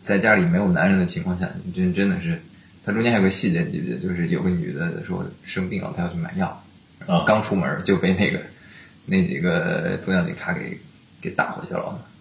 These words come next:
Speaker 1: 只能活活的在家病死。小女儿还是执意要去救她父亲嘛。他们相当于救过，一共救过三次。第一次是他妈拉着她去，没成功，半路上被人给截下来了，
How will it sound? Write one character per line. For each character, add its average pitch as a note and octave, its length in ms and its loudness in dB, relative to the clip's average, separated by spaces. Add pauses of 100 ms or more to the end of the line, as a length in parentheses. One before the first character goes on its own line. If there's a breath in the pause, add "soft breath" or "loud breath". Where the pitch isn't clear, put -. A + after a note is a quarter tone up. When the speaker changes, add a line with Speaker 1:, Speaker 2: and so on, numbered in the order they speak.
Speaker 1:
只 - 120 -10
能 G2+ 200 2 (240)
活 G2 160 6
活 G#2+ 160 8
的 G2 100 4
在 F#2 40 4
家 G2 240 4
病 F#2 220 0
死。 - 200 -8 (800 soft breath)
小 B2 160 8
女 D3+ 80 8
儿 E3+ 100 6
还 F#3+ 160 4
是 A2 460 4 (160)
执 G2+ 180 4
意 B2+ 180 4
要 A2 140 8
去 G2+ 200 0
救 G#2+ 200 4
她 G#2+ 120 4
父 G#2+ 180 0
亲 E2+ 140 -2
嘛。 - 60 -8 (140)
他 C#3 120 0
们 C#3 180 2
相 D3 140 6
当 D3 120 6
于 C#3 200 2
救 C#3 180 6
过， F#2 220 4
一 A2 80 4
共 B2+ 100 -2
救 B2 120 2
过 G2+ 60 2
三 C3+ 220 0
次。 G2 160 -2
第 A2 80 2
一 A#2 80 4
次 G#2 160 -2
是 G2+ 140 -4
他 G#2 100 0
妈 G#2+ 300 0 (560 soft breath)
拉 F#2+ 200 4
着 F2 60 4
她 E2+ 140 -2
去， - 280 -6 (300)
没 F2 100 0
成 F2 140 2
功， F2+ 260 2
半 G#2+ 200 6
路 G2 120 6
上 E2+ 160 4
被 F2+ 80 4
人 D#2 320 0
给 - 320 -6 (200)
截 - 180 -2
下 F2 60 0
来 D#2 80 0
了， - 200 -8